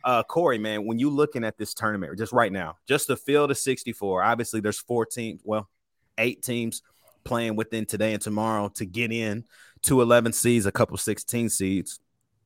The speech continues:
Do you have any of these in the play-in game quite possibly ruining somebody's first round, or no?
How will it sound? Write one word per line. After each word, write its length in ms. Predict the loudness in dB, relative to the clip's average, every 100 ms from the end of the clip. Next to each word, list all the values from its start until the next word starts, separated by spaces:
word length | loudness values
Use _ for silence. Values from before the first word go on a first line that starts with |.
| -14 0
Do 120 | 4
you 140 | 10
have 180 | 10 8
any 220 | 6 2
of 120 | 2 2
these 220 | 0 0
in 120 | -2
the 80 | -2
play-in 400 | 2 2 2 0
game 380 | -2 -4 -6 -8 _ _ _ _ _
quite 300 | 2 2 2
possibly 640 | 2 2 2 -2 -2 -2 -8 _ _ _ _ _
ruining 340 | 0 2 2 -2
somebody's 400 | -4 -2 -4 -2
first 260 | -2 0
round, 300 | 0 0 -2 -6
or 120 | -4
no? 320 | -2 -2 -4